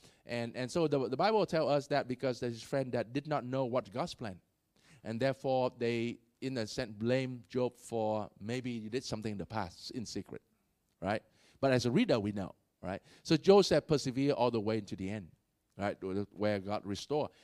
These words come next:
Sometimes we are stuck in the life like Joseph, maybe chapter ten, <laughs> not, not, not forty-eight, fifty-eight yet, right? So stay put, right? But here, I, I just want to bring out,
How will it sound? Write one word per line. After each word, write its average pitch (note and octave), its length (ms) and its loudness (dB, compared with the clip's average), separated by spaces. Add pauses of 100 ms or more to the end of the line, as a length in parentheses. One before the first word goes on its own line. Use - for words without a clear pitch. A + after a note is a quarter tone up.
(160)
Sometimes E3+ 640 -2
we D#3+ 160 4
are C#3+ 120 6
stuck - 360 0
in C#3 80 -4
the B2+ 100 2
life B2 260 0
like G#2 140 -4
Joseph, A#2+ 380 -2
maybe B2+ 220 -2
chapter - 260 -4
ten, G#2 300 -8 (440)
<laughs> C3+ 120 -4 (240)
not, A2+ 260 -6
not, A2 280 -6 (180)
not A2+ 200 -6
forty-eight, A2+ 580 -4
fifty-eight B2 440 -8
yet, A#2 200 -6 (100)
right? G2 260 -6 (300)
So B2+ 300 0 (100)
stay - 240 -4
put, - 220 -6 (260)
right? G#2 220 -2 (260)
But D3+ 240 4
here, A3 360 2
I, E3 240 0
I - 40 2
just E3+ 180 -6
want F3+ 140 0
to E3+ 60 -2
bring E3+ 200 0
out, D3+ 160 0